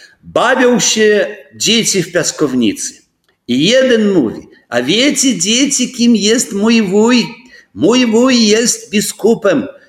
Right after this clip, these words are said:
On ma takie złote trzewiki, takie złote ubranko, ma taką czapkę,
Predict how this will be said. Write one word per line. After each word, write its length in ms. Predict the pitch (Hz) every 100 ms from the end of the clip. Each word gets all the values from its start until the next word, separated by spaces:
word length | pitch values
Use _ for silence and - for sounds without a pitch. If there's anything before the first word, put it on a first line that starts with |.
| _ -
On 260 | 170 208
ma 160 | 185 196
takie 340 | 196 180 190
złote 420 | 160 101 175 202 185
trzewiki, 840 | - 156 131 165 208 - 87 - _ _ -
takie 300 | 165 175 160
złote 380 | 139 196 196
ubranko, 640 | 196 131 123 156 202 - 196
ma 160 | 160
taką 340 | 151 151 151 131
czapkę, 600 | - 147 196 - 113